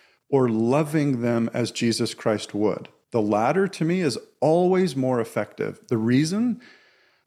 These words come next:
our hearts ache deeper for the experience of love than simply the acknowledgement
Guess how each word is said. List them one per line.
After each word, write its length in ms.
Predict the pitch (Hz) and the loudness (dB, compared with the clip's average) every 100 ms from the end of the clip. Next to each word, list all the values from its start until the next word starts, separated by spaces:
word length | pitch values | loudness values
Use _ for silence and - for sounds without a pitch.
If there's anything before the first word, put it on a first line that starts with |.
| _ _ | _ _
our 180 | 131 139 | 0 0
hearts 720 | 120 - - 165 214 - - - _ - | 0 -6 0 2 2 -2 -10 -12 _ -4
ache 460 | 143 151 151 - _ 117 101 107 | 2 2 0 -10 _ -20 -20 0
deeper 760 | 160 190 - 113 85 120 165 - _ _ _ _ _ | 4 4 2 -2 0 -4 -8 -14 _ _ _ _ _
for 400 | _ - - 135 | _ -12 0 2
the 200 | 131 120 | 2 2
experience 1000 | 117 - - - - 190 220 185 135 117 - | 0 -2 -4 -4 -2 2 2 2 2 -2 -2
of 260 | 120 98 | -2 -2
love 520 | 104 98 92 98 107 - | -2 0 0 -4 -10 -12
than 220 | 123 131 123 | -2 0 0
simply 480 | - 160 156 151 | 0 -2 0 -2
the 220 | 135 135 123 | 0 0 -2
acknowledgement 1080 | 110 120 120 127 123 104 - 98 - - | -2 0 2 2 0 -2 -8 -12 -12 -18